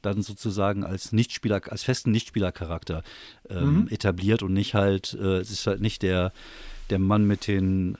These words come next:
Speaker 1: Fiolen auf dem Markt, den man nie wieder treffen wird. Und da, mm, genau. Aber wir entfernen
Speaker 2: Genau.
Speaker 1: uns jetzt gerade so ein bisschen vom Thema
Speaker 2: Genau, ich
Speaker 1: Feste.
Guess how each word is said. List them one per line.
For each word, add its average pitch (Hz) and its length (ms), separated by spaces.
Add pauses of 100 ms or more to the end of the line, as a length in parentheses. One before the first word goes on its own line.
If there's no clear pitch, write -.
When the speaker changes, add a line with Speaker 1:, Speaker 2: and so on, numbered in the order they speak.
Speaker 1:
Fiolen 104 560
auf 92 160
dem 98 140
Markt, 104 340
den 98 60
man 92 320
nie 104 180
wieder 113 220
treffen 92 320
wird. 87 240
Und - 180
da, 90 220
mm, - 360 (200)
genau. 80 260 (280)
Aber 104 120
wir 147 100
entfernen 175 260
Speaker 2:
Genau. 160 100
Speaker 1:
uns 104 60
jetzt - 120
gerade 131 160
so 135 80
ein 113 60
bisschen 131 240
vom 110 200
Thema 156 200
Speaker 2:
Genau, - 100
ich 113 60
Speaker 1:
Feste. 107 80